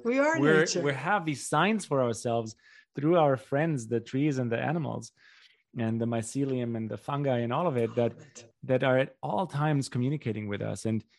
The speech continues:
Speaker 2: when we slow down, it, it becomes plainly visible. And so you just shared the four gifts, and I'm, I'm really curious to hear your answer to this question.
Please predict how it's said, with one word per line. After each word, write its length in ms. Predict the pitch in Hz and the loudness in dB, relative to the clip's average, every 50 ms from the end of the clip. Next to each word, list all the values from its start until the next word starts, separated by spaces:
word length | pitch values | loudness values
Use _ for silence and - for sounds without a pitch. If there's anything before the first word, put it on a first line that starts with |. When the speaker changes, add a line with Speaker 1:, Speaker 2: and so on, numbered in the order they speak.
| _ _ _ _ _ _ _ _ _ _ _ _ _ _ _ _ _ _ _ _ _ _ _ _ _ _ _ _ _ | _ _ _ _ _ _ _ _ _ _ _ _ _ _ _ _ _ _ _ _ _ _ _ _ _ _ _ _ _
Speaker 2:
when 260 | - 113 117 127 139 | -2 2 2 4 6
we 120 | 139 143 135 | 6 4 4
slow 320 | - - - 135 127 127 | 2 0 2 4 4 4
down, 640 | 123 127 120 120 117 113 107 104 104 104 104 113 - - _ _ _ _ _ _ _ _ _ _ _ _ _ _ _ | 6 4 4 4 4 2 2 0 -2 -4 -6 -8 -10 -16 _ _ _ _ _ _ _ _ _ _ _ _ _ _ _
it, 360 | - 117 113 107 110 - - - _ _ _ _ _ _ _ | -2 0 0 0 -2 -8 -18 -20 _ _ _ _ _ _ _
it 120 | 120 110 - | -6 -4 -4
becomes 420 | 117 - - 110 113 107 - - _ _ _ _ _ _ _ _ _ _ _ _ _ _ _ _ _ _ _ _ | -6 -6 -4 -4 -4 -6 -8 -14 _ _ _ _ _ _ _ _ _ _ _ _ _ _ _ _ _ _ _ _
plainly 300 | - 120 117 117 113 110 | -6 -4 -2 -2 -2 -2
visible. 540 | 104 104 107 107 110 101 107 110 - 113 - _ _ _ _ _ _ _ _ _ _ _ _ _ _ _ _ _ _ _ _ _ _ _ _ | -4 -4 -6 -6 -8 -8 -8 -10 -12 -14 -18 _ _ _ _ _ _ _ _ _ _ _ _ _ _ _ _ _ _ _ _ _ _ _ _
And 120 | 120 120 - | -4 -2 0
so 80 | 147 | 2
you 140 | 135 135 139 | 4 4 4
just 200 | 139 151 143 - | 2 2 0 2
shared 200 | - 175 185 180 | 4 4 4 4
the 80 | 165 131 | 2 -2
four 260 | - - 156 147 135 | 0 2 4 4 4
gifts, 460 | 117 - 135 123 107 92 - - - | 4 4 4 4 4 2 -4 -8 -6
and 140 | 131 120 120 | -2 -2 0
I'm, 200 | 120 120 135 - | 0 0 -2 -4
I'm 180 | - 131 123 127 | -4 -2 -2 0
really 300 | 135 147 143 139 131 120 | 0 0 0 0 -2 -2
curious 640 | 117 - - 135 131 131 131 123 120 113 - - - _ _ _ _ | -6 -6 -2 0 2 2 4 2 2 0 -2 -6 -14 _ _ _ _
to 100 | - - | -16 -16
hear 200 | 110 - - 127 | -14 -4 0 0
your 180 | 123 117 117 117 | 2 2 2 0
answer 300 | 117 113 117 110 - 113 | 0 0 -2 -2 -2 -4
to 40 | 113 | -2
this 200 | 101 117 113 - | -2 -2 -2 -4
question. 480 | - - 110 104 98 - - 107 104 | -4 -4 -4 -4 -4 -6 -10 -10 -10